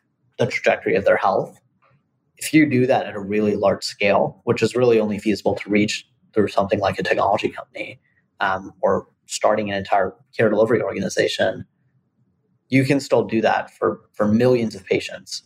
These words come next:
and have an outsized impact on how healthcare as a whole actually operates. Um, the second really big realization for me was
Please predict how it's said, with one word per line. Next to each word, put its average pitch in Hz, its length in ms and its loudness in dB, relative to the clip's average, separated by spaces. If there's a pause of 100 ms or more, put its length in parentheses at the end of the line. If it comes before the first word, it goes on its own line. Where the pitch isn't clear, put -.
(140)
and 110 120 -2
have 101 400 -2 (380)
an - 160 0 (300)
outsized 104 520 0
impact - 480 -4
on 101 120 -2
how 101 260 -2
healthcare 104 500 -2
as 101 100 -2
a 104 60 0
whole 104 380 2
actually 101 300 -2
operates. - 640 0 (560)
Um, 104 320 -4 (1080)
the 151 120 0
second 160 320 0
really 131 200 4
big 113 180 -2
realization 107 600 0
for 101 180 0
me 104 300 2
was 104 540 2